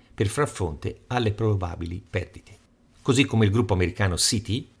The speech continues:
parte di un consorzio che aveva concesso cento milioni di prestito. In generale, un fallimento che potrebbe portare non pochi grattacapi ad alcuni gruppi.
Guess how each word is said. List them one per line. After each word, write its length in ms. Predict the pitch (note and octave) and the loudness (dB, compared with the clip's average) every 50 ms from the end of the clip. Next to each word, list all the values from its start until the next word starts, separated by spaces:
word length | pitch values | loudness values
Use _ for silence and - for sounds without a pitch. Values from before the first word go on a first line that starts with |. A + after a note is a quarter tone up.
| _ _ _ | _ _ _
parte 320 | - C3+ A#2 G2+ - G#2+ | 6 6 6 6 0 0
di 100 | F2+ G#2 | 0 0
un 60 | A#2+ | -2
consorzio 520 | A2 - F#3 - - - F#2+ F2+ F#2 - C#3+ | -2 -2 -4 -2 0 0 0 0 0 -2 -2
che 100 | - G#2 | -2 0
aveva 240 | F2 A2 G2+ G2+ | 0 0 -2 -2
concesso 680 | G2 - D#3 D#3 - - - D2+ - - - - - - - | -2 -2 -4 -2 -2 -4 -4 -4 -4 -4 -4 -4 -6 -10 -4
cento 380 | - - D#3 C3+ G#2 G2+ A#2 | 0 0 2 2 0 0 0
milioni 420 | A#2+ A#2+ G#2+ F2+ D#2 D#2 D#2 F2 - - | 0 0 0 -2 -2 -4 -6 -8 -8 -6
di 160 | - F#2+ G2 | -4 -4 -4
prestito. 420 | - - - - - - - - - _ _ _ _ _ _ _ _ _ _ _ _ _ | -2 -4 -8 -8 -10 -14 -16 -20 -20 _ _ _ _ _ _ _ _ _ _ _ _ _
In 100 | - C#3+ | 2 4
generale, 560 | A#2+ A#2+ C#3+ E3 F3+ D#3+ D3 D3 D#3 - - - | 6 6 4 4 4 2 0 -2 -2 -6 -4 -2
un 100 | D3+ A#2 | -2 -2
fallimento 520 | G#2 - C3+ C#3 D#3 D3 A#2+ A2 G#2+ D#3+ | 0 0 0 2 2 2 2 2 0 0
che 100 | - C#3 | 0 0
potrebbe 300 | G#2+ A2 G#2+ A#2 G#2 G#2 | 0 2 2 2 0 0
portare 420 | G#2 - A2 G2+ - - F2+ G2 G2 | -2 -2 -4 -2 -2 -2 0 2 4
non 240 | G2+ A2 A2 G#2 G#2 | 4 4 4 4 4
pochi 440 | - C#3+ A#2 G2+ - - C2+ - - | 6 6 6 6 4 -8 -10 -10 -10
grattacapi 680 | _ - F2+ F#2 F2 - - D#2+ - - D#2 D2+ D2 - | _ -6 -4 -4 -4 -2 -4 -10 -4 0 0 0 0 -2
ad 80 | D2+ D2 | -8 -8
alcuni 340 | D2+ D2+ - - - D2+ C#2 | -8 -10 -8 -8 -8 -8 -8
gruppi. 340 | - D2+ - - - - | -10 -10 -14 -14 -16 -20